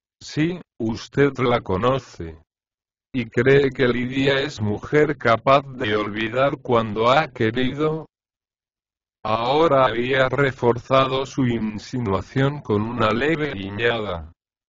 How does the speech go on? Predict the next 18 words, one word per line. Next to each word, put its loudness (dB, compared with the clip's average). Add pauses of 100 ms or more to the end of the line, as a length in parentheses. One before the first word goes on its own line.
(340)
Neville 0
valoró 0
entonces 0
de -4
golpe 2
el -2
abismo -2
en -4
que 0
pudo 2
haber -2
caído 2
antes. -2 (720)
Era 4
siempre 0
la 4
misma 0
madre, 0